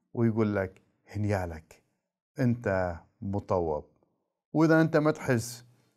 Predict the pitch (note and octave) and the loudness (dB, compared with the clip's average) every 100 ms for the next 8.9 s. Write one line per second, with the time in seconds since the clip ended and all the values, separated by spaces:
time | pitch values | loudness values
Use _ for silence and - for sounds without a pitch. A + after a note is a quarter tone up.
0 | - A#2 C#3+ D3 - C3 A2+ G#2 G#2 - | 0 4 6 4 2 2 2 -2 -4 0
1 | A#2 A#2 A2+ A#2+ A#2 B2 A#2+ A#2 A2 A2 | 2 2 0 0 0 2 2 2 0 0
2 | G#2 - C3 B2+ B2 B2+ A2+ A2 G#2 G#2 | -2 -2 -2 -2 0 0 2 2 0 0
3 | G#2 G2+ B2 B2 A2 A2 G#2+ G#2+ G#2 - | -2 -4 0 0 2 0 0 -2 -6 -10
4 | _ _ _ _ _ _ - F3+ F3 D3 | _ _ _ _ _ _ 4 6 8 6
5 | C3+ B2 A#2 A#2 - A2 G2 F#2+ A2+ A#2+ | 6 6 6 2 2 2 2 0 0 2
6 | C#3+ C3 B2 A2+ A2+ G#2 - B2 A#2+ - | 2 4 4 4 2 -2 -2 -4 -4 -2
7 | C#3 A2 A2 G2 F#2 - _ _ _ _ | -2 0 -2 -2 -8 -14 _ _ _ _
8 | - G2 - F2+ G2 - - - - | -8 -8 -2 -2 -2 -10 -14 -20 -20